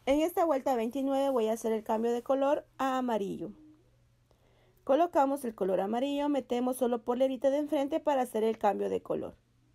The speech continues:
En esta vuelta veintinueve voy a estar haciendo con el color amarillo dos puntos solos, un aumento por toda la vuelta. Dos puntos solos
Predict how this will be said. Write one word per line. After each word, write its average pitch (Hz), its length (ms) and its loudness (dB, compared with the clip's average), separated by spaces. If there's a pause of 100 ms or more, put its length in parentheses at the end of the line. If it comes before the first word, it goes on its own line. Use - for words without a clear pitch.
(840)
En 302 200 4
esta 359 300 2
vuelta 240 340 2
veintinueve 254 800 0 (260)
voy 247 180 0
a 294 80 4
estar 262 220 0
haciendo 220 640 -2 (200)
con 190 180 -4
el 196 100 -8
color 185 260 0
amarillo 247 540 -2 (1000)
dos 311 240 6
puntos 226 420 -2
solos, 277 540 4
un 220 200 0
aumento 285 540 0
por 185 180 0
toda 208 240 0
la 208 120 2
vuelta. 175 420 -6 (1200)
Dos 214 220 0
puntos 220 360 -4
solos 294 540 2